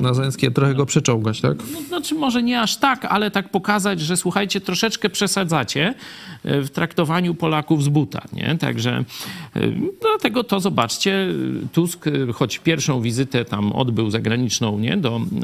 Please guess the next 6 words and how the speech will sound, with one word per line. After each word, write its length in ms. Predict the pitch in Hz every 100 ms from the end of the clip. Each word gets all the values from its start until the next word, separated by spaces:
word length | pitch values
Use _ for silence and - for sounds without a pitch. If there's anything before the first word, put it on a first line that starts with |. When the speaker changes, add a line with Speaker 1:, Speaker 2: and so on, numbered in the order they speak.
| 117
Speaker 2:
do 120 | 117 120
Kijowa, 540 | 131 117 92 147 349 - - -
to 80 | 359
prowadzi 540 | 381 320 185 185 247
bardzo 380 | 208 151 170 180
taką 560 | 170 127 147 147 147